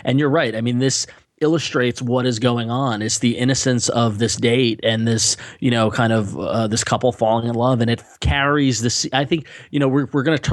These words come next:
I assume in the next three minutes we're gonna talk about the Steadicam shot and how important it is. But I think it's, it's without the music, it's, it's way less impactful.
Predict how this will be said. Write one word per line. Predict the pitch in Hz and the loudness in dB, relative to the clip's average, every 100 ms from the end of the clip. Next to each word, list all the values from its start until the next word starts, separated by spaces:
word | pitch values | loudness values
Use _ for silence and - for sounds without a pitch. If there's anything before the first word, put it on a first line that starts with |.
| 151 127 | 0 0
I | 131 | 0
assume | 120 185 160 | 0 0 0
in | 131 | 0
the | 127 | 0
next | 127 - - - | -2 -6 -12 -4
three | 143 131 | 0 2
minutes | 123 123 104 | 4 2 0
we're | 117 | -4
gonna | 117 | -2
talk | - 120 | 0 0
about | 123 110 | 2 -2
the | 117 | 0
Steadicam | - 127 120 113 110 | 2 2 2 -2 -2
shot | 113 107 98 _ - - _ - | -2 -2 -4 _ -20 -20 _ -2
and | 117 | 0
how | 113 117 | 2 2
important | 110 139 120 120 | 2 0 0 0
it | 113 | 0
is. | 110 107 | -2 0
But | 123 | 2
I | 120 | 2
think | 147 131 - | 0 -2 -2
it's, | 123 - | -2 0
it's | 123 113 - - - 123 113 113 | 0 0 -2 -4 -6 -10 -8 -6
without | 127 123 135 | 0 2 2
the | 131 | 2
music, | 117 120 110 - | 2 2 0 -4
it's, | 113 - | -6 -4
it's | 113 - | -4 -4
way | 110 117 123 | -2 2 2
less | 117 110 107 | 2 0 0
impactful. | 95 95 - | -2 -4 -6